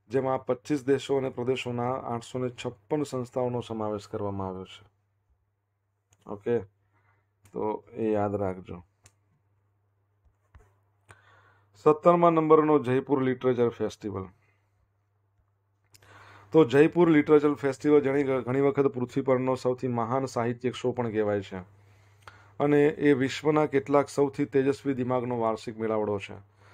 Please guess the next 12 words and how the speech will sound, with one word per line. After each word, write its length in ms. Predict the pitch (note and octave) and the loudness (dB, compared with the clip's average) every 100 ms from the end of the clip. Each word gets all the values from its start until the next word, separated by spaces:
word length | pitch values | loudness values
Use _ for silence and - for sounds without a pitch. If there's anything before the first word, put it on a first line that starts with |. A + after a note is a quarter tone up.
| _ _ - | _ _ -12
સત્તરમી 600 | - D3 - E3 E3+ E3+ | -2 -2 4 4 6 4
નંબરની 360 | D3+ D3+ D3 C#3+ | 4 4 4 4
આવૃત્તિ 640 | C#3 C#3+ C#3+ C3 C3 C#3+ - | 4 2 0 -2 -4 -6 -4
એકથી 360 | C3+ C3+ - C#3+ | -4 -4 -4 -6
પાંચ 340 | - B2+ C3+ | -2 -2 -2
ફેબ્રુઆરી 580 | - C3+ B2+ B2+ B2 B2 | 0 0 2 4 4 2
બે 100 | A#2+ | 0
હજાર 180 | A#2 A#2 | 0 0
ચોવીસ 420 | - A#2 C3+ A#2 | 0 0 0 0
દરમિયાન 540 | A#2 A2+ G#2+ A2 B2 - _ _ _ _ _ D3+ | -2 -2 -2 -4 -6 -14 _ _ _ _ _ -6
ઉત્કૃષ્ટ 500 | D3 - D#3 - D3 | -4 0 0 2 -2
હોટેલ 640 | G2+ A#2 B2 D#3 D#3 | 0 0 4 4 4